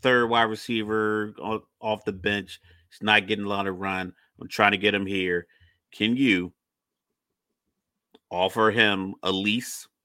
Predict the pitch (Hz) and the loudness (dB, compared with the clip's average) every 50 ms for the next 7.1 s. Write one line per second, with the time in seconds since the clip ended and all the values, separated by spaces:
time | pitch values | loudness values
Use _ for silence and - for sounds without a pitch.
0 | _ _ _ _ _ _ _ _ - 90 90 92 95 101 107 107 - - - 123 | _ _ _ _ _ _ _ _ -8 -6 -4 -4 -2 -4 -4 -6 -6 -2 2 2
1 | 110 107 - - - _ _ _ _ _ _ _ _ 90 90 85 87 90 98 104 | 2 2 0 -6 -18 _ _ _ _ _ _ _ _ -10 -8 -6 -4 -4 -2 -2
2 | 107 107 101 107 117 117 113 107 117 110 104 113 117 110 104 101 95 95 95 - | -4 -4 -4 0 2 2 2 0 -2 -4 -4 -4 -4 -4 -2 -2 -2 -4 -4 -6
3 | - - _ _ _ _ _ _ - 82 - - - 98 95 95 92 92 98 76 | -12 -20 _ _ _ _ _ _ -8 -8 -8 -6 -4 -2 -2 0 0 -2 -2 -2
4 | 80 92 95 101 104 101 104 104 101 98 92 92 95 92 90 90 90 87 - _ | -2 -2 0 4 4 6 6 4 2 0 -2 -2 -2 0 0 -2 -4 -6 -8 _
5 | _ _ _ _ _ - 80 - - - - 107 107 107 101 107 104 104 95 92 | _ _ _ _ _ -12 -12 -12 -10 -6 -4 -2 -2 -2 0 0 0 0 0 -2
6 | 101 101 - - 98 90 107 101 104 101 101 101 - - - 98 98 95 98 95 | -6 -6 -6 -8 -8 -6 -4 -2 0 0 0 0 -2 -2 -2 0 0 0 0 -2
7 | - | -4